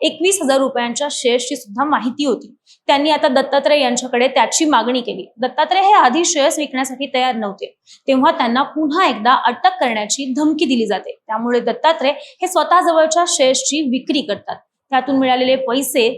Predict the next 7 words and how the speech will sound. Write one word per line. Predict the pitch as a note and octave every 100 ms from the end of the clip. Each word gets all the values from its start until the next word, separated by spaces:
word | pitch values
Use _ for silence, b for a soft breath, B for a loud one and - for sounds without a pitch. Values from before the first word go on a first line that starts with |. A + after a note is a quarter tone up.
| -
त्या | C#4+
व्यक्तीच्या | A#3 A#3+ - F4+ F4 E4+ F4
सांगितलेल्या | D#4+ B3 B3 B3 B3 B3+ D4 -
खात्यावरती | G3+ - D#4 B3 A3+ C4
सुद्धा | A#3+ G#3+ C4+
ट्रान्सफर | C#4 C4 C4+ C4+ G3+
करतात | G#3 -